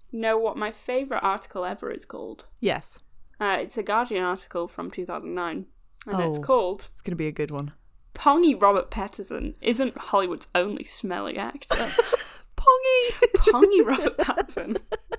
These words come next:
Speaker 2: Pongy
Speaker 1: What?
Speaker 2: our Pats.
Speaker 1: Pongy our Pats.
Speaker 2: <laughs>
Speaker 1: Um, now
Speaker 2: That's
Speaker 1: I've
Speaker 2: what we
Speaker 1: gone
Speaker 2: should call
Speaker 1: into
Speaker 2: this
Speaker 1: this,
Speaker 2: episode. <laughs>
Speaker 1: and we will. <laughs> Pongy our Pats. Um,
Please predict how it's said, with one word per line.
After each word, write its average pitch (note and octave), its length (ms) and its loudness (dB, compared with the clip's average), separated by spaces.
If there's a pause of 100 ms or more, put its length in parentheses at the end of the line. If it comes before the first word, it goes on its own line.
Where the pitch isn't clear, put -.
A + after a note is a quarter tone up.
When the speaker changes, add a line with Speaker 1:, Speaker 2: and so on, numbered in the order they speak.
(1000)
Speaker 2:
Pongy C#4 260 8
Speaker 1:
What? C#4+ 100 6
Speaker 2:
our C4 200 4
Pats. - 560 2
Speaker 1:
Pongy G4 420 2
our E4+ 160 4
Pats. - 540 -8
Speaker 2:
<laughs> - 40 -20 (240)
Speaker 1:
Um, A4 80 8
now C4 200 8
Speaker 2:
That's C4+ 100 6 (160)
Speaker 1:
I've - 60 0
Speaker 2:
what - 0 -
we F#4 80 6
Speaker 1:
gone F#4 100 12
Speaker 2:
should A4 160 6
call C#4+ 100 4
Speaker 1:
into A#3 100 4
Speaker 2:
this G3 60 2
Speaker 1:
this, F3+ 80 6
Speaker 2:
episode. G#3 540 0 (320)
<laughs> - 300 -2
Speaker 1:
and C4+ 200 8
we C#4 100 4
will. A#3+ 200 4
<laughs> - 540 0
Pongy B3+ 340 6
our G3 160 4
Pats. - 720 -6 (160)
Um, A#3 380 4